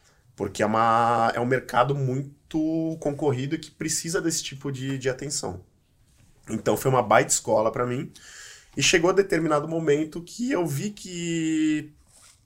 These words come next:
existia uma necessidade de... Uma necessidade não, até porque já existem outras agências. Mas eu vi uma oportunidade de ter um negócio meu linkado, linkar o público, o influenciador.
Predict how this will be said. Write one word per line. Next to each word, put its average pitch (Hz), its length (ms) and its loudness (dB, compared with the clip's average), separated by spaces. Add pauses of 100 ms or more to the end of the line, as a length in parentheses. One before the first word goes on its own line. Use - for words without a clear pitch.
(160)
existia 147 480 0
uma 220 100 -2
necessidade 147 760 4
de... 139 960 -2 (680)
Uma 233 120 0
necessidade 208 480 2
não, 220 180 4
até 202 180 -2
porque 202 300 -4
já 196 80 -2
existem 165 420 -2
outras 160 280 -2
agências. 143 600 0 (360)
Mas 156 160 4
eu 180 60 4
vi 208 100 2
uma 214 160 6
oportunidade 165 960 4
de 151 180 -8
ter 160 260 0
um 170 120 2
negócio 143 480 0
meu 131 260 2
linkado, 139 680 4
linkar 127 400 6
o 175 140 4
público, 117 480 0
o 120 40 -2
influenciador. 123 960 -2